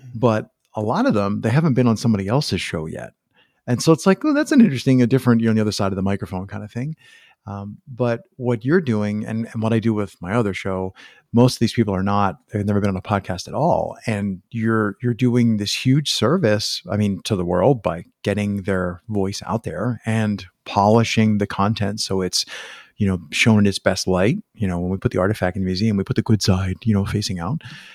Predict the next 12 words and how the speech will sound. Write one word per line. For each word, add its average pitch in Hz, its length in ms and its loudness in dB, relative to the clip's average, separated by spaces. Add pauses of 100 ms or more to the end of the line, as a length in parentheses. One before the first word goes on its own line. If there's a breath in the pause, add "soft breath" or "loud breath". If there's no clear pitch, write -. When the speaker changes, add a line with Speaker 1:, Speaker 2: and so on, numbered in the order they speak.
(120 loud breath)
Speaker 2:
And 107 140 -2
I, 104 180 -2
I 113 120 -4
also 127 340 -2
think - 400 -2 (600 soft breath)
you 117 140 2
may 127 220 4
be 123 140 2
doing 120 280 4
those 113 180 2
people 101 540 -2
a, 101 220 -4